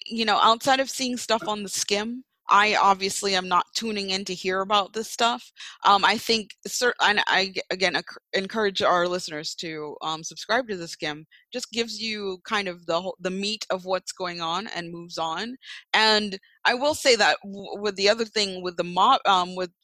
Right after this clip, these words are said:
with everyone looting and stuff like that, I was like, "So here's the thing." O-, obviously, being a person of color, what's frustrating with that is that that only p-, further perpetuates the stereotype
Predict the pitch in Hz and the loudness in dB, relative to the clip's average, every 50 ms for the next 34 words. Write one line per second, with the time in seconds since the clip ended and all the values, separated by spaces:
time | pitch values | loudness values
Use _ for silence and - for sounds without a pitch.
0 | _ _ _ _ 185 185 185 180 185 175 185 196 196 190 175 170 170 165 170 170 | _ _ _ _ _ -8 0 2 2 2 2 -2 -4 -2 -2 -4 -4 -6 -8 -8
1 | 180 202 202 196 196 190 185 180 170 175 - - 175 175 - - 170 156 _ 190 | -6 -6 -2 -2 -2 -2 -2 -6 -8 -8 -4 -4 -4 -4 -2 -6 -6 -4 _ 2
2 | 190 180 - - - 196 202 202 - 214 196 190 180 - - 233 233 220 - 277 | 2 4 4 2 2 0 0 0 2 2 2 2 0 -2 -6 -6 -6 -6 -6 -2
3 | 269 285 294 233 226 220 - - 180 160 156 156 185 180 _ _ - 185 - - | -2 -2 -2 -2 -4 -6 -4 -6 -6 -6 -6 -12 -16 -20 _ _ -4 -4 -4 -2
4 | - 180 190 196 226 214 - - 208 196 185 185 185 190 180 170 - _ 190 175 | 2 2 2 2 0 -8 -6 -6 -6 -8 -6 -6 -8 -6 -6 -8 -6 _ -6 -6
5 | - - 175 156 - _ - 240 240 220 180 160 151 156 _ - - - - - | -6 -8 -12 -14 -16 _ -2 0 0 2 0 0 -2 -6 _ -18 -20 -20 -20 -12
6 | _ - 240 240 - - - _ _ 254 262 285 339 - - - - 240 226 208 | _ 0 0 0 0 -8 -12 _ _ 4 4 4 2 0 -4 -4 -2 -2 0 0
7 | 196 190 185 175 170 170 170 175 - - - _ 175 190 185 185 175 170 185 175 | 0 0 -2 -4 -4 -6 -8 -10 -16 -20 -20 _ -2 -2 -2 -2 0 2 4 4
8 | 160 165 147 - - _ - - - _ _ 196 220 208 196 208 220 208 208 196 | 4 4 2 0 -4 _ -20 -20 -20 _ _ 2 2 4 4 4 4 6 6 4
9 | 190 - - - _ _ _ _ _ - 190 240 233 240 254 254 240 240 233 - | 2 0 -6 -16 _ _ _ _ _ 2 4 4 6 6 4 2 0 -2 -4 -6
10 | - - - - - - - 208 196 202 208 208 202 196 - _ 190 - - 214 | -10 -20 -18 -18 -18 -8 -4 -2 -2 -2 -2 -2 -4 -6 -6 _ -16 -8 -2 -2
11 | 180 180 - - 196 185 175 175 170 - - - - _ - 180 180 175 170 160 | -2 -2 -4 -10 -8 -6 -6 -6 -6 -6 -10 -16 -16 _ -12 -10 -8 -8 -8 -10
12 | 156 151 156 156 - - - - 170 160 160 165 170 180 190 - 208 185 185 185 | -10 -14 -14 _ -16 -12 -2 0 0 0 0 -6 -8 -10 -8 -6 -6 -6 -6 -6
13 | 202 | -10